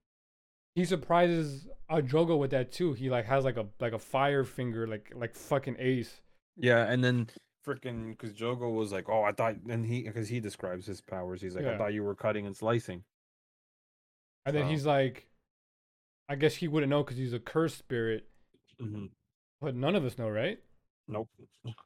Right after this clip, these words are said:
Speaker 1: And he doesn't explain it.
Speaker 2: It just
Speaker 1: Uh,
Speaker 2: fucks him up.
Speaker 1: he, he goes into, like, a cursed spirit realm where he's talking to, uh, Hanami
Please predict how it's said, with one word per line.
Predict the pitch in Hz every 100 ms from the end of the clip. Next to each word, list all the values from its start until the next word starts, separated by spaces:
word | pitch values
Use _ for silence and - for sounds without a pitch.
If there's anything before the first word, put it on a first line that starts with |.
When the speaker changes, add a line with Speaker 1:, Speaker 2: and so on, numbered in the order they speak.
| _ _ _ _ _ _ _ _ - _ -
Speaker 1:
And | 196
he | 156
doesn't | 160 151
explain | 135 - 185 180
it. | 175 175 _ _ _ _ _ _ _ _ _ _ _
Speaker 2:
It | 135
just | 135 139
Speaker 1:
Uh, | 139
Speaker 2:
fucks | 151 135 -
him | 135
up. | 135 135 _ _ _ _ _ _ _ _ _ _ _
Speaker 1:
he, | 170 165 160 160 156 151 147 - _ _ _ _ _ _ _ _ -
he |
goes | 156 190
into, | 208 202
like, | 190 165
a | 156 135
cursed | 131 175 175 -
spirit | - - 160 202 220
realm | 214 233 226
where | 180
he's | 135 139
talking | - 165 175 156
to, | 165 151 139 131 120 - - _ _ _ -
uh, | 131 123 117 113 110 107 _ _ _ _ _ _ _ _ _ _ _ 165
Hanami | 170 170 175 170 170 170 165